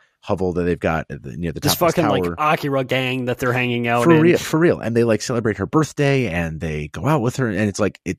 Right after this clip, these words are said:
Speaker 1: it, she really does enjoy this time with them because it's very, like, future focused thing. These children are the future kind of thing. Is it trying to say in that respect, if, like, the idea of being future focused and, like, gainful –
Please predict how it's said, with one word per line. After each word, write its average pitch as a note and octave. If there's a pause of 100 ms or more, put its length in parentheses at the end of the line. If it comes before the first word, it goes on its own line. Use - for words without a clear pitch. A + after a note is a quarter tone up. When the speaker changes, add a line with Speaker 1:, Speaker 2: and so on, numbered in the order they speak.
(120)
Speaker 1:
it, -
she G2+
really A2+
does G#2+
enjoy F#2
this E2+
time A#2+
with F2
them D#2+
because D2+
it's D2+
very, D2+
like, -
future F#2
focused F2
thing. G#2+
These D2
children E2
are C#2+
the D2+
future A2+
kind F#2
of D#2
thing. E2+ (600)
Is A2
it B2+
trying C3
to F#2+
say G2
in E2+
that F2
respect, D#2+
if, -
like, E2
the F2+
idea F#2+
of E2
being E2+
future B2+
focused A2
and, D#2+
like, C#2+ (420)
gainful – G2